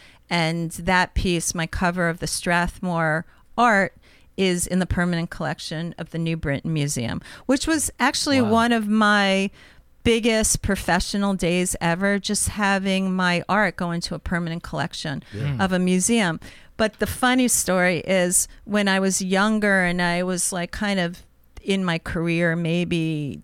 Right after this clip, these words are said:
Speaker 1: ten, fifteen years or so, I did a piece for the Smithsonian Air and Space Museum for their magazine. And, um, it was a whole bunch of, like, twenty illustrators were asked to,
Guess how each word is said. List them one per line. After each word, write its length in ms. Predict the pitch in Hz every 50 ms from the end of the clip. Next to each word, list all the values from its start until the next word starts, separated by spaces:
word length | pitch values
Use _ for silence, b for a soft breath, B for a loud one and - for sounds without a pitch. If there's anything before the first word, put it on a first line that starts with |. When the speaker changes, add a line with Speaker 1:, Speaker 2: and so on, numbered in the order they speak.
| - - - -
Speaker 1:
ten, 280 | - - 190 180 180
fifteen 480 | 170 - - 175 - - - - 170 175
years 320 | 170 175 175 170 170 165
or 60 | 160 165
so, 400 | - - - 170 160 160 165 - B B B B B B B
I 100 | - 214
did 500 | 214 196 - 220 233 233 233 226 202 220 -
a 180 | - 202 196
piece 540 | - - - - 202 190 202 190 180 - -
for 160 | - - 196
the 120 | 185 180 175
Smithsonian 1000 | - - - 190 180 175 - - 208 185 185 185 180 190 185 180 170 170 160 -
Air 200 | - 170 170 170
and 120 | 165 160
Space 480 | - - - - 170 165 170 165 - -
Museum 480 | 170 165 160 156 - 165 151 147 151
for 200 | 151 - - 180
their 140 | 175 170 175
magazine. 840 | 175 175 170 170 180 185 175 165 - 170 175 180 175 160 147 151 165 B B B B B B B B B B -
And, 640 | - 202 196 190 185 180 180 180 175 180 180 180 - -
um, 340 | 175 170 160 160 170 175 -
it 80 | - 233
was 120 | 247 226
a 80 | 240 220
whole 180 | - 254 240
bunch 400 | 233 254 240 233 240 - - -
of, 280 | 214 190 196 190 180 -
like, 360 | 196 202 185 185 - - - -
twenty 420 | - - - 226 226 233 233 208
illustrators 600 | - 196 202 190 - - - 175 175 165 170 -
were 160 | - 180 175 - -
asked 580 | 175 180 185 180 180 175 - - - - - - -
to, 340 | 208 190 185 180 180 185